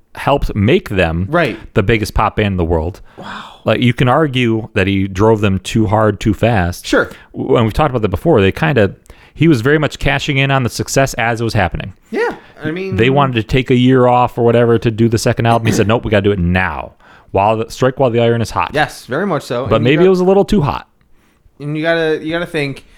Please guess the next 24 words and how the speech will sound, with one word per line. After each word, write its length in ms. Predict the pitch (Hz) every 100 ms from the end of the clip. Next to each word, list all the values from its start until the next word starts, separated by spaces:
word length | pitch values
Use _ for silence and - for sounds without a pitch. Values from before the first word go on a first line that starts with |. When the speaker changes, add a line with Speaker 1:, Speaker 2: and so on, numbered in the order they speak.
| - _ -
Speaker 2:
if 220 | 113 127
you 80 | 135
were 80 |
to, 240 | 135 131 127
to 160 | -
do 180 | 120 131
a 160 | 127 127
reflective 480 | 117 - 139 160 139
moment 600 | 139 107 90 - - _
Speaker 1:
Yeah. 180 | 107 90 - _
Speaker 2:
and 220 | 113 120
say 300 | - 139 117
that 140 | 110 110
you 280 | 117 131 -
are 840 | 127 123 120 117 110 104 104 98 - _ -
either 320 | 123 113 -
A, 460 | 120 120 120 120 120 - _ _ _ -
Michelle, 520 | 113 - 147 113 107
who 80 | 110
didn't 240 | 110 120
get 140 | 110 104
to 60 |
experience 760 | 90 - 101 90 87 85 - -
Speaker 1:
Yep. 260 | 101 98 -